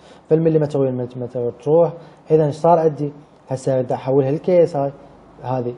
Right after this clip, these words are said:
أحولها لمن؟ أحولها للعمود، أحولها تطلع باوند فوت. فهاي كل عشرة أس ثلاثة بي اس آي يساوي لنا عشرة، آه، يساوي لنا واحد كي اس آي، فهذه كي اس آي هاي تروح. فش بقى عندي؟ بقى عندي إنش تربيع في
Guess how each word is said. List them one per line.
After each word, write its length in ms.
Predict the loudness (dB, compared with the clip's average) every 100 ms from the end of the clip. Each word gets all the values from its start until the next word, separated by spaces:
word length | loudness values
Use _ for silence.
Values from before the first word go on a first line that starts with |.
| -14
أحولها 340 | -4 -2 0 0
لمن؟ 220 | -2 -4 -10 -18 -20 -20 -20 -20 -20 -14
أحولها 500 | -2 0 0 0 -4
للعمود، 440 | -6 -8 -8 -8
أحولها 340 | -10 -6 -6 -6
تطلع 280 | -6 -6 -6
باوند 320 | -4 -4 -4
فوت. 300 | -6 -6 -6 -20 _ _ _
فهاي 420 | -4 0 0 0 -4
كل 180 | 0 0 -2
عشرة 320 | -8 -8 -6 -10
أس 140 | -10 -6
ثلاثة 340 | -4 -4 -8 -4
بي 140 | -6
اس 160 | -4 -6
آي 180 | -6
يساوي 260 | -8 -12 -12
لنا 100 | -12
عشرة، 420 | -12 -14 -8 -10 -10 -20 _ -20 _ _
آه، 80 | -4
يساوي 300 | -4 -2 -2
لنا 100 | 0
واحد 320 | 0 0 -2
كي 260 | -6 -4 -6
اس 140 | -6
آي، 180 | -8 -6
فهذه 220 | -6 -8
كي 160 | -8 -10
اس 100 | -10
آي 280 | -10 -10 -12
هاي 160 | -12
تروح. 280 | -10 -4 -4
فش 240 | -4 -14 -10
بقى 200 | -4 -2
عندي؟ 280 | -2 -4 -8 -10 _ _ _
بقى 140 | -8 -6
عندي 360 | -6 -8 -6
إنش 140 | -6 -2
تربيع 500 | 0 0 2 0 -2
في 280 | -2 -2